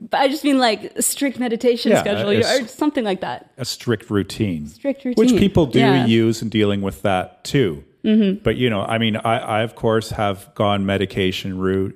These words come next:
Speaker 2: and, and I'm on medication. Um, and I, I find the same results as you do.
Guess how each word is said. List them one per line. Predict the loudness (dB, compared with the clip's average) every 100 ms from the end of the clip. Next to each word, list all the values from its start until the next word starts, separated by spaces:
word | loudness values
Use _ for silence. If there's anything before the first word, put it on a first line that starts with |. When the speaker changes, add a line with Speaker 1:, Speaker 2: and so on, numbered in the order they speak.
| -6
Speaker 2:
and, | -4 -4 -6
and | -8 -6 -6 -8 -4
I'm | -2 0
on | 0
medication. | 0 -2 -2 -4 -2 -8 -8 -14 _ _ _ _
Um, | -2 0 2 0
and | 0 0
I, | -2 -2 -4
I |
find | -4 -2 -2 -2
the | -6
same | -4 -4 -6
results | -8 -4 -2 -2 -6 -14
as | -8 -2
you | 0
do. | 0 -8 -12